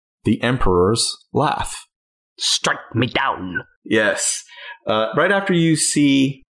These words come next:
Speaker 1: an image of the second Death Star, uh, the wreckage of the second Death Star in an ocean, uh, most likely on the forest moon of Endor. You see that, and then it cuts to black, and you hear the Emperor laughing.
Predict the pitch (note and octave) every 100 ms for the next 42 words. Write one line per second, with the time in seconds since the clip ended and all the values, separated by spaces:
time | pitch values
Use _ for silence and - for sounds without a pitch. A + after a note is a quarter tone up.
0 | - B2+ D3+ D3+ B2 F2+ G2+ - - G2+
1 | G#2 G2 F#2+ - - G2+ F#2+ - C3+ A#2
2 | G2+ A2+ C3 - - F2+ E2 G2 - -
3 | _ _ F2 E2+ E2 D#2+ F2+ D#2+ D#2 G2+
4 | A2+ - F2+ F#2 F2 E2 - E2+ - E2+
5 | D#2 - E2 D#2+ D#2 D#2 - _ F#2 F2
6 | E2+ F2+ - _ _ - F#2 F2+ A#2+ G#2+
7 | - A#2+ E2 - _ _ - - G2 F#2+
8 | F#2 G2+ - F#2 F2 F#2+ F2+ F2 - F#2
9 | F#2 E2+ D#2+ D#2 - - B2 G2+ - -
10 | - G#2+ F#2+ F2+ E2 - E2+ D#2+ C2 -
11 | _ _ _ _ _ _ _ _ _ F2+
12 | - E3 D3 B2+ C3 G#2+ G#2+ G#2 G2 G2
13 | - F2 - E2 D#2 E2+ F2 D#2 D2+ D#2
14 | C#2+ D2 D2 F#2 G#2+ - -